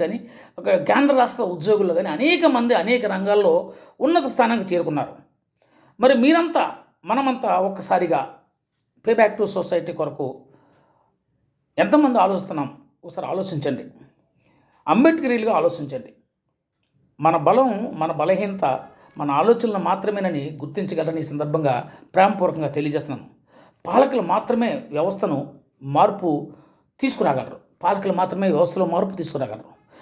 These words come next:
మనం పాలకులుగా ఎదగాలంటే స్వాభిమానము, ఆత్మవిశ్వాసము, నిరంతర సాధన చాలా అవసరమని ఈ సందర్భంగా ఈ మీడియా ద్వారా మీకు తెలియజేస్తున్నాను. ఏకనాయకత్వం, స్వయం ఉద్యమ నిర్మాణం జరగాలి.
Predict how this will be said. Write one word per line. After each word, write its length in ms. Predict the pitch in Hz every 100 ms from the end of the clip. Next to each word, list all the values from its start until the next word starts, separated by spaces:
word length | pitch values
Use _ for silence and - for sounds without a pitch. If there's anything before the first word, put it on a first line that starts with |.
| - _
మనం 200 | 165 180 -
పాలకులుగా 440 | 185 226 277 269 240
ఎదగాలంటే 400 | 190 196 185 185 202 -
స్వాభిమానము, 640 | 156 180 180 180 175 180 156
ఆత్మవిశ్వాసము, 720 | 147 147 160 - 147 139 147 - - _ _ _ - -
నిరంతర 360 | 185 302 320 277
సాధన 340 | - 190 208 175 190
చాలా 100 | 185
అవసరమని 560 | 135 190 208 254 240 190 131 - _ _ _ _
ఈ 120 | - 294
సందర్భంగా 640 | 240 202 202 196 196 151 160 -
ఈ 80 | 160
మీడియా 220 | 170 185 175
ద్వారా 180 | 156 185
మీకు 140 | 190 190
తెలియజేస్తున్నాను. 500 | 180 175 - 139 - - _ _ _ - _ 160 208
ఏకనాయకత్వం, 640 | 285 269 254 247 240 233
స్వయం 320 | - 202 208 214
ఉద్యమ 180 | 190 190
నిర్మాణం 340 | 185 196 208 151
జరగాలి. 320 | 160 165 131